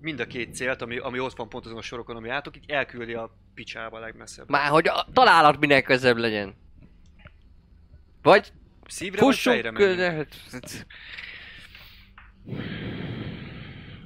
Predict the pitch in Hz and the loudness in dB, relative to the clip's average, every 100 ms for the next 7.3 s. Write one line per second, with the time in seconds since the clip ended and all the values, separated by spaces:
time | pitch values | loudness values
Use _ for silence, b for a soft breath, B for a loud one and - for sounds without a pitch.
0 | B - 147 208 156 - _ - - - | B -2 4 6 6 2 _ -20 -20 -20
1 | - - 139 143 131 147 - 151 160 139 | -20 -6 2 6 6 4 2 2 4 4
2 | 123 113 113 147 - _ _ _ - 143 | 2 0 -2 -4 -12 _ _ _ -2 0
3 | 127 156 135 120 - 117 - 120 127 101 | 2 0 0 0 -2 -4 -4 -4 -4 -4
4 | 101 - 117 107 110 B B B 139 - | -4 -2 0 2 0 B B B 0 0
5 | 117 - 110 117 107 104 104 101 - - | -4 -4 -2 0 0 0 -4 -6 -12 -20
6 | - 135 135 - - - - 120 131 147 | -14 -10 -10 -12 -14 -12 -8 -8 -8 -10
7 | 127 131 127 | -4 -4 -4